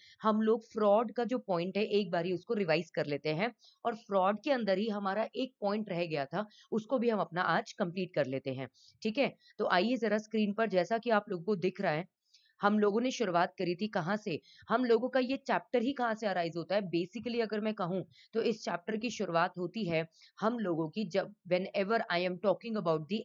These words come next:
essentials of a valid contract, अगर आपको contract valid चाहिए तो essentials में आपका point number four है, that talks about the free consent। लॉ मेकर्स कहते हैं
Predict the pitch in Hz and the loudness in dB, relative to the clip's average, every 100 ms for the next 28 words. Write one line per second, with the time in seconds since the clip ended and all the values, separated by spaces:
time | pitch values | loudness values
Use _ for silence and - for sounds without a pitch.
0 | - - 185 180 - 220 185 180 _ - | -4 -2 -2 -2 -2 -2 -2 -4 _ -8
1 | - 170 208 160 139 160 - 156 131 156 | -4 0 0 0 0 -2 -4 -6 -2 -2
2 | 135 - - - 175 233 214 185 185 220 | -2 -6 -10 0 2 2 4 2 2 0
3 | 214 175 185 208 170 160 175 165 170 143 | 0 0 2 0 2 0 0 -4 -4 -2
4 | 151 262 269 _ _ 226 220 233 _ _ | -2 -2 -2 _ _ 6 6 4 _ _
5 | - 214 214 196 185 - 262 214 190 185 | -4 -2 0 0 -2 2 2 2 -2 0
6 | 180 170 208 208 175 180 190 196 - 214 | -2 0 0 0 -2 -2 -6 -6 0 0
7 | 226 202 196 190 - 170 175 180 151 139 | 2 0 0 -2 2 0 0 -2 -2 0
8 | 208 277 - - - - 240 208 165 147 | 0 0 -2 -20 -10 -2 -2 0 -4 -4
9 | 143 - - - 180 185 247 254 247 240 | -6 -8 -18 0 6 6 6 2 2 0
10 | 233 190 170 165 208 | 2 0 2 2 2